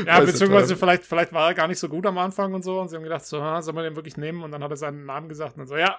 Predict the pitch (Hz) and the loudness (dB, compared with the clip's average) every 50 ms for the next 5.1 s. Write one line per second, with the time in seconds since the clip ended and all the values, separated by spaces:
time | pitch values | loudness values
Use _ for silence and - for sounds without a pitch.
0 | - - 196 180 165 143 - 143 139 - 143 143 143 - - - - - - - | -6 -12 -10 -10 -10 -10 -12 -12 -12 -12 -14 -16 -16 -18 -18 -16 -12 -10 -10 -8
1 | - - - - 208 180 - - 254 226 151 - 160 165 190 208 196 - 214 - | -8 0 6 8 8 10 10 10 10 10 10 10 8 8 6 4 2 2 2 2
2 | - - - - - - - - - - - 147 143 151 156 180 151 139 151 151 | 2 2 0 -4 -4 -4 -4 -4 -6 0 4 6 6 6 6 6 6 8 8 8
3 | - 156 - - 220 180 117 110 110 107 104 117 131 - - _ _ _ - - | 8 6 6 8 8 8 8 8 6 4 2 -2 -8 -12 -14 _ _ _ -4 2
4 | - 135 135 123 135 127 117 - 131 123 123 123 120 123 - 131 - - 135 139 | 6 6 6 8 8 6 6 8 8 8 8 6 4 2 0 0 0 0 0 2
5 | 143 147 | 2 4